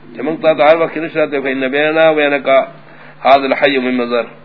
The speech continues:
ہمارو مدار شو چی نبی علیہ السلام داغی نفارب الدعائی خدے ہی کڑے ہو۔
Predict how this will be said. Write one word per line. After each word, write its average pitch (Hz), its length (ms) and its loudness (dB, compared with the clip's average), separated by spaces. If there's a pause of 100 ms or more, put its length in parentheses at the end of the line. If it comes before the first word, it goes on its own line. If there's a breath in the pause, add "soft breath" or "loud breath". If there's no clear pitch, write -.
(1600)
ہمارو 120 280 -2
مدار 151 300 2
شو 180 80 -4
چی 165 80 -8
نبی 143 220 -2
علیہ 151 80 0
السلام 143 300 -2
داغی 139 240 0
نفارب 135 400 2
الدعائی 131 340 0
خدے 147 260 -2
ہی 139 80 -2
کڑے 127 180 -2
ہو۔ 143 120 -6